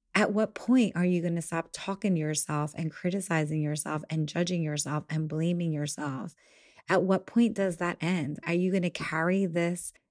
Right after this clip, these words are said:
these negative thoughts about yourself for the next forty-five years? Like, come on, like,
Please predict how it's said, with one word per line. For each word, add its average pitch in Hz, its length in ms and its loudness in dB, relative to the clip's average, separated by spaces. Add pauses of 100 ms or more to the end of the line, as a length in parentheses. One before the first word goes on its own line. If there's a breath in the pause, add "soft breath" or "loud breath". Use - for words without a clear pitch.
these 175 260 2
negative 165 460 2
thoughts 160 320 -2
about 185 240 0
yourself 202 400 2
for 175 80 2
the 156 100 0
next 160 320 -2
forty-five 165 800 0
years? 160 400 0
Like, 151 340 -4 (220)
come - 180 0
on, 214 380 4
like, 160 220 0